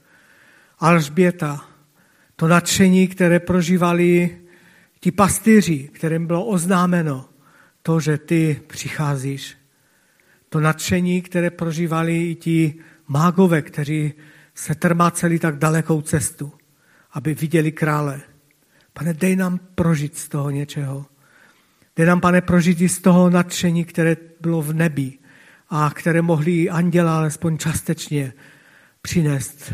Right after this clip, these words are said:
sem na zem. Pane, dovol, abychom se mohli z toho radovat, abychom mohli znovu vidět to tvé dílo v té plné slávě a kráse.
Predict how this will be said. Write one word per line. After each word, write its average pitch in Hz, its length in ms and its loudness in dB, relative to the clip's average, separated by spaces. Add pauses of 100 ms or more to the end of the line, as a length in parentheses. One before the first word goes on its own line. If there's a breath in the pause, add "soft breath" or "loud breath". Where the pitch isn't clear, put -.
sem 147 300 -4
na 143 140 -4
zem. 135 380 -10
Pane, 151 340 -6 (540 soft breath)
dovol, 175 360 4
abychom 147 400 -4
se 165 280 -2
mohli 165 300 -4
z - 100 -12
toho 175 220 4
radovat, 170 600 -2 (360 soft breath)
abychom 160 320 -4
mohli 180 340 2
znovu 180 380 2
vidět 160 540 -2 (240 soft breath)
to 147 120 -2
tvé 165 320 2
dílo 156 420 0 (1000 soft breath)
v - 120 -20
té 160 140 0
plné 170 680 2
slávě 147 600 -4
a 131 80 -8
kráse. 139 560 -8